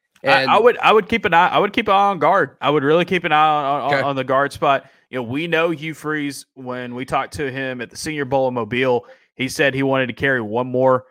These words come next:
Speaker 1: uh, offensive lineman that they had right now, than they had right now. Maybe tackle, like, y-,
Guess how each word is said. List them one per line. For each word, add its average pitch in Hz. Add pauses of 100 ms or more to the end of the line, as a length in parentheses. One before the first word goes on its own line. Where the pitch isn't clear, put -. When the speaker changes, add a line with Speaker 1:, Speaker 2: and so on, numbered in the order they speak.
(240)
Speaker 1:
uh, 117
offensive 131
lineman 131
that 123
they 113
had 123
right 117
now, 117
than 123
they 110
had 123
right 113
now. 131 (680)
Maybe 208
tackle, 185
like, 175
y-, 160